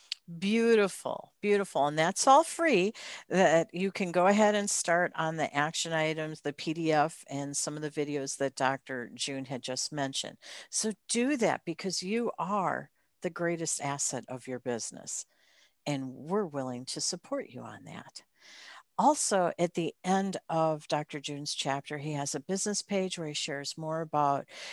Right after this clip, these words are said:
Isamizu and what they're doing, so you can engage there and follow them on their social media handles.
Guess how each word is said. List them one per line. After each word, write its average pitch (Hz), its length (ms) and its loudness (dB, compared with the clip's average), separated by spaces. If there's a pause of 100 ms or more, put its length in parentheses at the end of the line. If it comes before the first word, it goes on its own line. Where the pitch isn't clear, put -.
(180)
Isamizu 196 960 0 (100)
and 151 380 -2
what 165 180 2
they're 165 220 0
doing, 156 420 -4
so - 180 -2
you 147 220 -4
can - 180 -8
engage 151 480 0
there 160 280 -2
and 160 160 -8
follow 240 420 -2
them 151 420 -2
on 139 200 -4
their 170 140 -8
social 131 440 -6
media 196 460 -2
handles. 127 560 -6